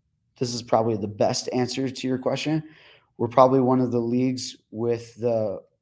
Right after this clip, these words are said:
most variety of styles of play. You know, I think you see a lot of similarities in the Pac-twelve. Of course, there are some teams that don't possess as much as others, but most of that conference is possession-based.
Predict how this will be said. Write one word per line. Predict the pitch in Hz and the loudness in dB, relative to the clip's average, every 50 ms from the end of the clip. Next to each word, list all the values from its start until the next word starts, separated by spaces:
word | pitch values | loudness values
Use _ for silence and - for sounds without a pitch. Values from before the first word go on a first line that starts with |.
| _ _ | _ _
most | - 127 131 135 139 135 135 - | -6 0 2 2 2 2 0 -2
variety | - 135 131 123 123 117 113 127 139 147 147 156 165 180 | -4 -2 0 2 4 4 6 6 6 4 4 4 6 6
of | 170 165 | 4 4
styles | 170 - - 156 156 160 160 170 156 143 | 2 0 4 4 6 6 6 4 2 0
of | 170 165 | -2 0
play. | - 170 170 180 185 185 - - - _ _ _ _ _ _ _ _ - | 2 2 2 2 2 0 -6 -14 -20 _ _ _ _ _ _ _ _ -6
You | 120 | -2
know, | 127 123 | 0 2
I | 117 120 | 2 0
think | 120 - 135 120 120 | 0 -2 -4 -4 -4
you | 131 120 | -6 -6
see | 123 - 139 131 | -4 -2 0 2
a | 123 | 4
lot | 123 123 120 120 | 4 4 4 4
of | 123 120 | 2 0
similarities | - 135 127 123 120 117 117 120 123 127 131 127 127 | -2 -4 -2 -2 0 0 2 0 0 0 -2 -4 -4
in | 123 120 | -4 -4
the | 120 117 | -4 -4
Pac-twelve. | 120 127 117 117 117 - - - 123 120 120 127 139 143 - - _ _ _ _ _ _ _ _ | -2 -2 -4 -4 -4 -6 -2 0 2 2 4 2 2 0 -4 -12 _ _ _ _ _ _ _ _
Of | - 113 113 | -12 -12 -12
course, | - - 135 127 127 - | -6 -4 -2 -2 -2 0
there | - 127 120 120 | 2 4 4 4
are | 117 117 123 | 4 2 0
some | 123 - 123 120 117 | -2 -4 -6 -8 -6
teams | - - 127 120 120 117 113 | -6 -6 -4 -4 -4 -4 -2
that | 117 113 110 110 - - - _ _ _ _ _ _ _ _ _ _ _ 117 | -2 0 0 -2 -4 -6 -12 _ _ _ _ _ _ _ _ _ _ _ -8
don't | 113 131 123 120 123 | -4 -2 -2 -2 -4
possess | - 139 113 113 123 120 123 120 - | -6 -6 -2 -2 0 -2 -2 -4 -6
as | 117 110 117 | -6 -6 -4
much | 120 117 117 - | -4 -4 -6 -6
as | 117 104 | -8 -4
others, | 113 110 117 135 147 139 | -4 -2 -2 -2 -2 -2
but | 120 120 123 120 117 | -2 -2 -2 0 0
most | 123 127 127 127 127 - | 0 0 0 0 -2 -2
of | 123 | -2
that | 123 120 113 - | -2 -2 -2 -2
conference | 123 123 120 120 127 123 113 - | -2 -2 -2 -2 -6 -6 -6 -6
is | 123 120 120 - - _ _ _ _ _ _ _ _ | -6 -6 -6 -8 -12 _ _ _ _ _ _ _ _
possession-based. | - 117 113 131 123 - - 117 110 110 120 113 135 160 156 - - - | -6 0 0 0 0 0 -4 -4 -4 -2 -2 0 0 0 -2 -4 -8 -10